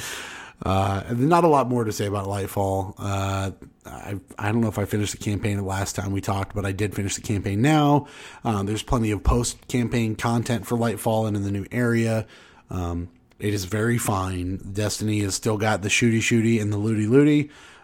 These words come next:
Uh, I have not played the, the raid yet.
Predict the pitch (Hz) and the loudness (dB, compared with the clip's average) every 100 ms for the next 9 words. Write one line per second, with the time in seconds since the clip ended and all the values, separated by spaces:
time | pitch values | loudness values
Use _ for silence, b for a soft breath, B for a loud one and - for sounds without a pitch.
0 | B - - 107 107 104 107 98 - 107 | B -12 -6 -4 -2 -2 -2 -4 -2 -2
1 | 104 104 98 101 90 - 101 110 139 131 | 0 0 -2 -6 -8 -6 -4 0 2 2
2 | 127 127 127 123 | 2 2 0 -2